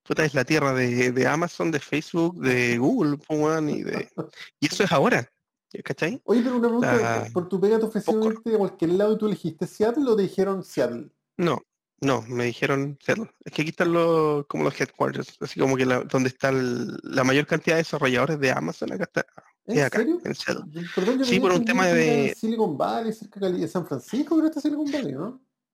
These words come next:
Speaker 1: No, ahí están como la... o sea, hay oficinas en todo ese tipo,
Speaker 2: Ujú.
Speaker 1: en todas esas partes, pero, pero acá es donde más gente trabaja,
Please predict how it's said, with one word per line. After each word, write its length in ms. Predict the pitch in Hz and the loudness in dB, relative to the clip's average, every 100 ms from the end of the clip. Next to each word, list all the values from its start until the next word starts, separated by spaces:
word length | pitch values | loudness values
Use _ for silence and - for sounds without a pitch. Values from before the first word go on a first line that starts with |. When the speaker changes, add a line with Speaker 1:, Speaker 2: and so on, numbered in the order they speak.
| - | -4
Speaker 1:
No, 160 | 170 185 | 2 2
ahí 60 | 165 | 2
están 200 | - 175 | 0 0
como 220 | 170 160 | 2 2
la... 480 | 151 151 156 - - - - - | 2 2 0 -2 -6 -12 -18 -14
o 80 | |
sea, 160 | 156 - - - _ _ - | -6 -6 -6 -18 _ _ -2
hay 180 | 160 185 | 0 0
oficinas 600 | - - - 143 156 139 | -2 -10 -2 0 2 0
en 60 | |
todo 140 | - 135 | 0 -2
ese 180 | - - | -2 -10
tipo, 200 | 147 147 | -8 -6
Speaker 2:
Ujú. 260 | 175 175 - - | -6 -8 -14 -12
Speaker 1:
en 100 | - | -4
todas 160 | - | -4
esas 140 | - - | -4 -4
partes, 220 | 139 139 | -4 0
pero, 120 | 139 - - - - - _ | -2 -2 -14 -14 -16 -20 _
pero 520 | - 127 123 123 123 - | -2 2 4 4 2 0
acá 320 | 131 - 165 | -2 2 2
es 80 | 208 | 2
donde 380 | 170 160 151 143 | 0 2 2 2
más 500 | 127 127 127 135 160 | -2 -2 -2 -2 -2
gente 280 | - 185 180 | -2 -2 0
trabaja, 500 | 170 165 - - | 2 0 -4 -12